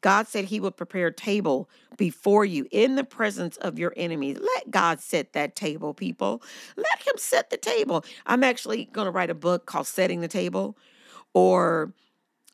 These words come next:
um, The Table of Your Enemies, where it's, it's talking about Psalms twenty-three five, how God sets a table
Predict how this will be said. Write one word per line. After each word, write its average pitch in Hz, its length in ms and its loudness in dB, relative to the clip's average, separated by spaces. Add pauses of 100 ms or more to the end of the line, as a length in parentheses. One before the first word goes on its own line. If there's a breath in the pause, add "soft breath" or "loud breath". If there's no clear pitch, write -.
um, 170 460 -2 (380)
The 190 100 -2
Table 190 680 2 (160)
of 175 160 2
Your 170 120 -2
Enemies, 190 640 -4 (600)
where 170 180 4
it's, 160 240 0
it's - 140 -8
talking 180 420 2
about 185 240 0
Psalms 170 380 -4
twenty-three 175 500 -4
five, 165 360 2 (240 loud breath)
how 160 160 2
God 170 380 0
sets - 300 -4
a 170 60 -6
table 175 680 0